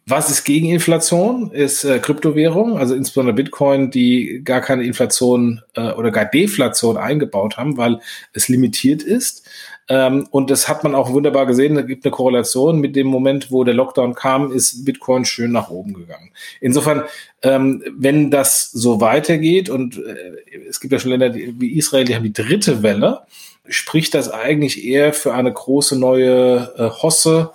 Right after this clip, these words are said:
äh, von Kryptowährungen. Und es gibt schon die ersten, die sagen, wir sehen bald die zwanzigtausend Euro beim Bitcoin wieder.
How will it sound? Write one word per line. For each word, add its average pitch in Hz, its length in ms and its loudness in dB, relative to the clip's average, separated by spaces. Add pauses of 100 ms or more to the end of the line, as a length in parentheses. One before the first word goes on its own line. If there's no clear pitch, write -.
äh, 135 200 4
von 131 360 -2
Kryptowährungen. 107 960 0
Und 123 260 -2
es 113 120 -14
gibt - 160 -10
schon 120 100 0
die 113 80 0
ersten, 120 320 0
die 120 80 2
sagen, 117 300 2
wir 113 100 0
sehen 123 220 2
bald 117 180 0
die 107 100 -2
zwanzigtausend 117 800 -2
Euro 117 380 2
beim 104 380 2
Bitcoin 104 520 -4
wieder. 101 380 -2